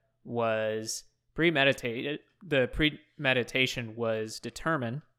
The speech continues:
by the eight-hour drive, as well as other steps that Varg clearly took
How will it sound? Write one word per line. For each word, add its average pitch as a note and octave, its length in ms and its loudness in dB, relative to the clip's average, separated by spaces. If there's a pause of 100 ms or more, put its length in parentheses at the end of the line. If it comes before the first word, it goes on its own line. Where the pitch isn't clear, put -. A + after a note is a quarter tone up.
(520)
by A2+ 480 0
the A2+ 240 -8
eight-hour C3 540 -2
drive, A#2+ 540 -4 (340)
as B2 240 -4
well C#3 280 8
as B2 340 -2 (180)
other C3+ 260 4
steps - 460 -2
that B2+ 260 0
Varg A#2 340 -2 (200)
clearly D3+ 480 4
took - 400 -4